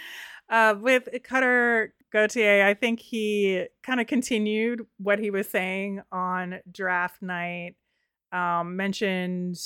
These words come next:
that he liked watching Mark Scheifele, Pierre-Luc Dubois, and Auston Matthews as kinda on-ice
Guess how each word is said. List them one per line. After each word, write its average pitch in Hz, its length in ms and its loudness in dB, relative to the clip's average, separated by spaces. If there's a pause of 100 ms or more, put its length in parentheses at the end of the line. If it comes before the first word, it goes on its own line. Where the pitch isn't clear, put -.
(180)
that 170 400 -6
he 185 640 -6 (100)
liked 180 280 -4
watching 180 400 -6
Mark 170 300 -10 (180)
Scheifele, 240 840 -2
Pierre-Luc 175 380 -4
Dubois, 180 440 -2
and 170 80 -4
Auston 180 400 -6
Matthews 180 840 -6
as 165 520 -10 (440)
kinda 180 300 0 (320)
on-ice 180 720 -4